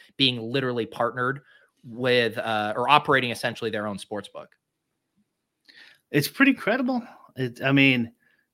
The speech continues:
Speaker 2: the man's gonna be very rich, as he was already, but
Speaker 1: Yeah.
Speaker 2: even more so. Uh, it's interesting. DraftKings found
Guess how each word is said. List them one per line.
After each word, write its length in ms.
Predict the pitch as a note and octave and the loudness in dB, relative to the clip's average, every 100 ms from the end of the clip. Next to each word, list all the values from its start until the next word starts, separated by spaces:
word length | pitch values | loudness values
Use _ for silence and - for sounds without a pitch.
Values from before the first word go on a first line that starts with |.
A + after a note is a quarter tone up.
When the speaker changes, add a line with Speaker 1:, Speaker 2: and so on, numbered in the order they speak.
| - | -6
Speaker 2:
the 80 | A#2+ | 2
man's 320 | D3 C#3+ C3+ | 6 6 4
gonna 160 | C#3+ | 0
be 480 | B2+ A#2+ A2 G2+ F2 | 2 0 0 -4 -8
very 380 | F2 A#2+ D#3 D3+ | -8 -4 -2 0
rich, 600 | A#2+ A#2 F#2+ - - - - _ _ _ - | 0 -2 -4 -6 -8 -8 -14 _ _ _ -2
as 260 | A#2+ A2 | 0 0
he 160 | - C#3+ | -2 0
was 240 | B2+ B2 | 2 2
already, 520 | A#2+ A#2 G2+ F#2 E2+ - _ _ | 2 2 0 -4 -10 -16 _ _
but 260 | G#2 F#2+ - _ _ | -4 -4 -8 _ _
Speaker 1:
Yeah. 220 | A2+ A2+ - _ _ _ _ _ _ _ | -4 -4 -4 _ _ _ _ _ _ _
Speaker 2:
even 260 | E3 D#3 D3+ | 2 4 8
more 200 | C#3 D#3 | 8 6
so. 180 | - C#3 | 6 4
Uh, 160 | C#3 C#3 | 4 4
it's 200 | D3+ G#3 | 2 2
interesting. 360 | A3+ G#3+ D3+ | 2 0 0
DraftKings 520 | C3 C3+ C3+ C#3+ B2 | 2 2 2 0 0
found 380 | - C3+ B2 A#2 | 2 2 2 -2